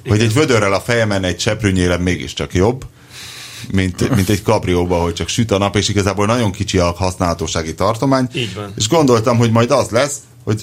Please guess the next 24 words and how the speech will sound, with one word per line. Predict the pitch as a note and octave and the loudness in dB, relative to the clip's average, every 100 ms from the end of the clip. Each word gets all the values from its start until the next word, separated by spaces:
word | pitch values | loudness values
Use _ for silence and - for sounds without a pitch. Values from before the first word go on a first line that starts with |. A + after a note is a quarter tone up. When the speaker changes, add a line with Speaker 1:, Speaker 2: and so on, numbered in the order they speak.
| - | -6
Speaker 1:
hőségriadó | - B2+ A#2+ G2+ F2 F#2 E2 E2+ E2 | 0 2 4 0 0 0 2 0 0
volt | E2+ D#2+ F2 | -2 -4 -4
ugye | D#2+ E2+ D#2+ D#2 - - - - - - | -2 0 0 -2 -8 -18 -20 -20 -20 -6
tegnap, | F2 D2+ F2+ G#2+ | -6 -2 -2 -2
vagyis | - C#2 C2 - - - | -4 -4 -4 -8 -10 -6
kedden, | F2 D#2+ D2+ F#2 C3 C#3 - - - - - - - | -2 -2 0 0 0 -4 -12 -20 -20 -20 -20 -20 -20
és | - G#2+ | -2 2
hogy | A#2 G#2+ | 2 2
majd | A2+ G#2 | 2 0
a, | G2+ F2+ | 0 -2
a | F2 | -2
Corvin | B2+ C#3 A2 F#2 | 2 2 2 0
sétányról, | - A#2 A2+ F#2+ F#2 | 2 2 2 0 0
mivel | F2+ E2+ | 0 -2
kiraraszolok | G#2+ C3+ G2+ F2+ F#2 F2+ E2+ E2+ D#2+ | 0 2 4 2 -2 -2 -2 -4 -4
a | F2 | -2
városból, | A#2 C#3 C3 B2 | -2 -2 -2 0
nyilván | A2+ G2 F2+ E2+ | 0 0 0 0
hát | E2+ E2 E2+ - - - - - | 0 -4 -6 -12 -20 -20 -20 -10
felhúzom | - E2 D#2 D#2+ D#2 | -4 -2 -2 -4 -4
a | |
tetőt | D2+ G#2 F#2 E2 | -2 -2 -2 -4
és | - - | -6 -8
klímázok, | G2 A2 B2+ A#2+ B2 A#2 | -4 0 0 0 -2 -4